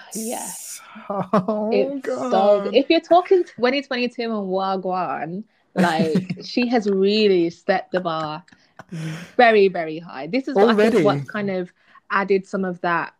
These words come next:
Speaker 2: excitement and
Speaker 1: Yeah,
Speaker 2: enthusiasm
Speaker 1: for
Speaker 2: about
Speaker 1: sure.
Speaker 2: twenty twenty-two for me, because if you're starting off like this with, with a project that I already love, it can only go up from here. I'm, I'm very excited. The project was so good. So good. I'm, oh,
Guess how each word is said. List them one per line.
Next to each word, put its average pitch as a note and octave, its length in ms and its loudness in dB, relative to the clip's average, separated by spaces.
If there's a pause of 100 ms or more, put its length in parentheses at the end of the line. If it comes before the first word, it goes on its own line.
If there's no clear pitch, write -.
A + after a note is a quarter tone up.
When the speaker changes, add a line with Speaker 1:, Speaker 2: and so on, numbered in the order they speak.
Speaker 2:
excitement E3+ 720 -6
and D#3+ 220 -6
Speaker 1:
Yeah, C#3 140 2
Speaker 2:
enthusiasm E3+ 420 0
Speaker 1:
for - 20 -2
Speaker 2:
about F#3 220 0
Speaker 1:
sure. F3+ 120 -4
Speaker 2:
twenty C3+ 280 2
twenty-two F3+ 220 0
for G#3 80 -6
me, G3 260 -2
because F3 640 -2
if B3+ 180 4
you're D4 80 6
starting B3 380 4
off A#3 120 -2
like F#3+ 280 0
this A3 320 2
with, F#3+ 160 0 (100)
with F#3 160 -6
a G3 80 4
project G#3 380 -4
that F3 80 0
I E3+ 160 -2
already F3+ 300 2
love, D#3+ 380 -2 (120)
it E3 160 -2
can F#3+ 220 -2
only F3+ 360 -2
go D#3 260 -4
up - 100 -16
from E3 120 -14
here. D#3+ 180 -12
I'm, D#3+ 240 -8
I'm F3 200 -2
very E3 280 -2
excited. D#3 600 -8 (140)
The D#3 40 -6
project G3 460 -2
was E3 160 -10
so F#3+ 380 0
good. D3 360 -4 (260)
So A3+ 640 4
good. D3+ 340 -4
I'm, D#3+ 360 -8
oh, G3 280 4